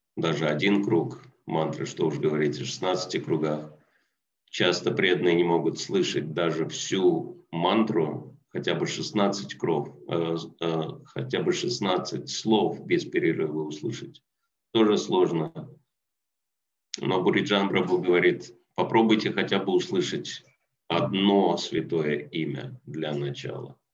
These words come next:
Потом два, потом три, четыре, в конечном итоге шестнадцать. Одну махамантру, потом две махамантры и так далее. То есть это практика. И если мы по-настоящему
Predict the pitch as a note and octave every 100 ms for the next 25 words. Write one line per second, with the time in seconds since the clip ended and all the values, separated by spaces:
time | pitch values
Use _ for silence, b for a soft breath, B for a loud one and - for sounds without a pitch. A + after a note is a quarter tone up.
0 | _ _ _ _ _ _ _ _ _ _
1 | _ F2+ G2+ F#2 D#2+ D#2 D2 C#2+ - _
2 | _ _ _ _ G2 F2+ D#2+ D#2 F2 E2
3 | D#2 - - E2 D#2 D2+ - - _ _
4 | _ _ _ _ _ _ _ - - C#2+
5 | - C#2+ D2+ D2 D2 - - F2 D#2+ D#2
6 | - C2 - _ _ _ _ _ _ _
7 | _ _ - C#2+ F2+ F2 E2 - - D#2+
8 | E2 D#2 D2+ C#2 C2 C#2+ D2 D2+ D2+ D#2+
9 | D#2 - - D2 D2 C#2+ - - - -
10 | - C#2+ C#2 D2 D2 B1+ - _ D#2+ E2
11 | F2+ E2 D#2+ F2+ E2+ - - - - _
12 | _ _ _ _ _ _ _ _ _ _
13 | _ _ _ - - _ _ _ _ _
14 | _ _ _ _ _ _ _ - - F#2+
15 | F#2 F#2 G2+ G2+ G2+ F#2 F2+ F2+ F2 F2
16 | E2 - E2+ E2 - E2 D#2+ - - D#2
17 | -